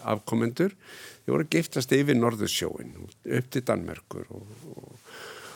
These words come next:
ná sér þar í maka og, og þar með, eh, afkomandi Gönguhrólfs. Og þegar að verður, eh, hérna, þegar konungurinn í Englandi á engin börn, þá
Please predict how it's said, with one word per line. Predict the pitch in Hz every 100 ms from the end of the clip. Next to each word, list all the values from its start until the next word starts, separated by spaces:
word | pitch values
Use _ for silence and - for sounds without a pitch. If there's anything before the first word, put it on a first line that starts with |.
| -
ná | - 117
sér | 123 135
þar | 107 120 110
í |
maka | 104 98 - 101 131
og, | 147 117 127 -
og | 113 107 110 110 110
þar | 113 127 147
með, | 123 113 107
eh, | - 104 - - -
afkomandi | 117 117 - 110 101 92
Gönguhrólfs. | - 95 90 95 - 87 - 120 - - _ _ _ - - - - - -
Og | 101
þegar | 117 139
að | 147 139
verður, | 143 131 113
eh, | 104 95 95 - - 339 226 110 90 110
hérna, | 104 101 - 98 92 98 - -
þegar | - 104 95 -
konungurinn | - 143 160 143 127
í | 110 104 110 101
Englandi | 98 92 95 87 110 175 - _ - - - - _ -
á | 98 131
engin | 147 156 147 127
börn, | 90 - - - - 92
þá | -